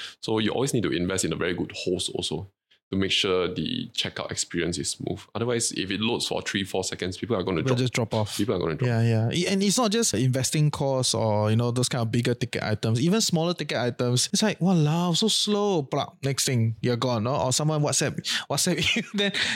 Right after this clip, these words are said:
Speaker 2: the whole thing's just forget it, we're going to the WhatsApp conversation, right? So this whole, like, loading thing is quite important, right?
Speaker 1: I mean,
Speaker 2: Right.
Speaker 1: I, I chose the painful road of building everything up myself. But, um, for most people, I think the fast way and the smarter way, yeah, don't, don't choose the way I do it because I'm always trying to minimize costs. So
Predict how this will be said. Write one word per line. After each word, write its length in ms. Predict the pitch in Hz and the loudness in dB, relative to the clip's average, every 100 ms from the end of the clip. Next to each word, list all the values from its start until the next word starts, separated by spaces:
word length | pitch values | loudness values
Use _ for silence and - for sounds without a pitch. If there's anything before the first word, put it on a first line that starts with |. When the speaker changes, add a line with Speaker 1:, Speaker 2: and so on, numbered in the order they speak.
| 190 | -2
Speaker 2:
the 100 | 147 | 0
whole 140 | 170 | 2
thing's 220 | 175 185 | 2 0
just 160 | 175 - | 0 0
forget 360 | - 139 151 165 | -2 0 0 2
it, 120 | 151 | 4
we're 120 | 135 | 2
going 280 | 123 156 160 | 2 2 2
to 60 | |
the 60 | 123 | 2
WhatsApp 300 | 139 143 123 | 2 0 -2
conversation, 640 | 120 117 113 117 110 120 | 0 2 4 4 2 2
right? 180 | 113 117 | 2 0
So 120 | 123 | 2
this 160 | 190 202 | 2 2
whole, 180 | 208 185 | 2 2
like, 160 | 139 120 | 4 4
loading 500 | 123 127 131 139 139 | 4 4 4 2 2
thing 300 | 135 131 131 | 2 4 2
is 120 | 113 | 0
quite 180 | - 135 | 0 0
important, 540 | 113 87 - 107 110 | 0 0 0 2 4
right? 220 | - - - | 2 2 2
Speaker 1:
I 160 | 117 | 2
mean, 140 | 127 - | 2 2
Speaker 2:
Right. 140 | 98 | 0
Speaker 1:
I, 40 | 110 | -2
I 20 | |
chose 280 | - 180 175 | 0 0 0
the 140 | 87 | -2
painful 480 | 87 - 98 95 110 | -4 -2 -2 0 2
road 240 | 104 92 | 2 2
of 220 | 67 85 92 | 0 -2 0
building 360 | 92 92 95 | 0 2 0
everything 360 | 92 90 90 85 | 0 -2 -2 -2
up 160 | 76 | -4
myself. 460 | 80 78 - 87 92 | -4 -4 -2 -2 -2
But, 220 | 92 - | -6 -4
um, 220 | - 87 | -4 -2
for 300 | 92 - 92 | -2 -2 0
most 300 | 98 104 107 | 2 2 0
people, 280 | 92 - 95 - | -2 -4 -4 -4
I 100 | 90 | -6
think 400 | - 101 98 98 | -2 0 0 -2
the 100 | 90 | -8
fast 400 | - - 101 - | -6 -4 -2 0
way 200 | 98 98 | 0 0
and 160 | 92 | -2
the 60 | 87 | -2
smarter 460 | - 101 92 - 95 | 0 0 -2 0 0
way, 140 | 87 | 2
yeah, 120 | 85 87 | 0 0
don't, 220 | 95 98 | 0 0
don't 260 | 101 101 | 0 -2
choose 220 | - 101 92 | -2 -2 -2
the 100 | 82 | 0
way 100 | 82 | -2
I 80 | 71 | -2
do 100 | - | -4
it 140 | 71 - | -4 -4
because 280 | 98 95 - | -4 -4 -4
I'm 220 | 87 82 | -4 -2
always 240 | 95 95 | 0 0
trying 200 | - 92 | -2 0
to 120 | 87 85 | 0 0
minimize 440 | 90 90 87 90 | 0 0 -2 -4
costs. 420 | - 85 - - | -6 -8 -8 -8
So 340 | - 87 82 | -4 -2 -4